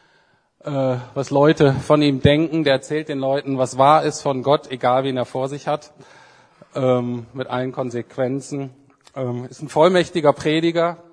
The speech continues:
Die Leute kommen zu ihnen in Scharen. Ist das, was Jesus uns verheißt, wenn wir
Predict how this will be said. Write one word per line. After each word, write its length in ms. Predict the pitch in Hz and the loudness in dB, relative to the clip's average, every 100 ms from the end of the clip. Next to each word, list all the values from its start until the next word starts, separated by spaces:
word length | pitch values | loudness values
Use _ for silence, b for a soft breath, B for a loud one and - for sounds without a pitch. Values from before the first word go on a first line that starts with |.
| _ | _
Die 80 | 131 | -6
Leute 320 | 127 131 143 | -4 -2 -4
kommen 400 | - - 160 170 | -8 -4 -4 -6
zu 160 | - 156 | -10 -8
ihnen 320 | 151 156 156 | -6 -6 -8
in 240 | 131 123 - b b | -10 -14 -16 b b
Scharen. 680 | - - 123 139 147 165 165 165 b b b b b b - | -12 -8 -4 -4 -4 -4 -6 -12 b b b b b b -16
Ist 180 | 135 | 0
das, 160 | 175 - | 0 2
was 160 | 180 - | -2 2
Jesus 320 | 165 180 165 | 2 2 -2
uns 220 | 165 151 | -4 -2
verheißt, 760 | 151 143 147 185 196 - - - - - | 0 2 2 0 -4 -12 -20 -20 -14 -8
wenn 180 | 143 | -4
wir 380 | 143 139 135 127 | -2 -2 -2 -8